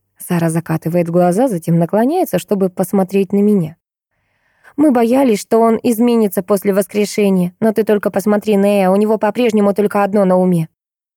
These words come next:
"Ох, нет", выдыхаю я. "Точно тебе говорю". "Да я не про это". Прочищаю горло, заметив направляющегося в нашу сторону Микки.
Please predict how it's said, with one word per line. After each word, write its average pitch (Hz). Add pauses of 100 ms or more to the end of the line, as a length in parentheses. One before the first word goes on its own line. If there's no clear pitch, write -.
(760)
"Ох, 320
нет", 180 (460)
выдыхаю 175
я. 156 (800)
"Точно 320
тебе 220
говорю". 202 (400)
"Да 185
я 196
не 202
про 196
это". 165 (400)
Прочищаю 165
горло, 190 (280)
заметив 196 (180)
направляющегося 233
в 226
нашу 180
сторону 170
Микки. 160